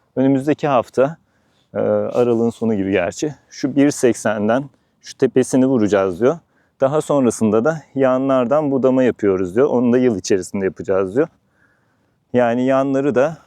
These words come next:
seksen santim bırakıyoruz diyor. Yani kırk santim sağ taraftan, kırk santim de sol taraftan.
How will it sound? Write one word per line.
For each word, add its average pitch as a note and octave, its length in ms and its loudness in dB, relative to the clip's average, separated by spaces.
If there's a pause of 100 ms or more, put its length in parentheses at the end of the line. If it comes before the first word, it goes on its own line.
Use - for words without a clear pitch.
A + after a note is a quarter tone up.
(100)
seksen C3+ 580 -2
santim G#2+ 540 -2
bırakıyoruz F#2+ 640 0
diyor. C3 180 2 (480)
Yani G2+ 200 0
kırk B2 220 -4
santim A2+ 400 -2
sağ G#2+ 220 0
taraftan, C3 520 -2 (220)
kırk C3 200 -4
santim G#2 380 -2
de F#2+ 60 -4
sol A#2+ 220 0
taraftan. B2+ 460 -2